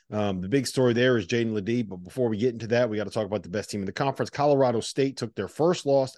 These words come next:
at home against a good, uh, but to date underperforming Saint Mary's team. Isaiah Stevens didn't play his best game. But to me, Jeff, the story there is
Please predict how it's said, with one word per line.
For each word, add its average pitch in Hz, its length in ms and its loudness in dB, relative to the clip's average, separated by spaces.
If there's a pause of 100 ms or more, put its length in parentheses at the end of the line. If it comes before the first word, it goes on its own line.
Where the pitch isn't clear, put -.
at 147 220 -2
home 135 340 0 (340)
against 123 560 -2
a 127 160 0
good, 190 540 4 (420)
uh, 123 420 2
but 123 200 0 (100)
to 170 240 -6
date 143 400 2
underperforming 127 720 -2
Saint 107 220 -4
Mary's 147 340 2
team. 151 320 -6 (300)
Isaiah 113 320 2
Stevens 151 400 0
didn't 127 160 0
play 117 160 0
his 110 100 0
best 113 260 -4
game. 117 200 -2
But 110 220 -4
to 127 100 -6
me, 165 200 4
Jeff, 139 280 0
the 120 80 -10
story 156 340 0
there 127 300 2
is 107 240 -4